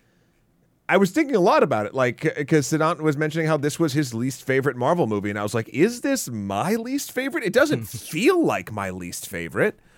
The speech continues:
Speaker 2: Right.
Speaker 1: but I, I went sort of through in my head, like, I, initially be like, "Nah, that can't be right."
Speaker 2: <laughs>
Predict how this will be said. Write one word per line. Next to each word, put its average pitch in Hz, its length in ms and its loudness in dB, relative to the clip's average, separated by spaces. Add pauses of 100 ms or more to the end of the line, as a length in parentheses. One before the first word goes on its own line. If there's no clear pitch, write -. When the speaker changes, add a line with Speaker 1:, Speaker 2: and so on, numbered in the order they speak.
Speaker 2:
Right. 123 140 -2
Speaker 1:
but 185 160 6
I, 175 260 2 (140)
I 165 180 2
went 170 400 2
sort 185 260 2
of 147 80 -6
through 175 440 2
in 170 160 2
my 135 200 2
head, 120 540 0 (500)
like, 170 240 4
I, 190 200 -4
initially 214 300 2
be 147 60 -6
like, 107 140 -6
"Nah, 82 220 -6
that 92 160 -8
can't - 180 -16
be - 140 -16 (100)
right." - 180 -16 (380)
Speaker 2:
<laughs> 139 520 -6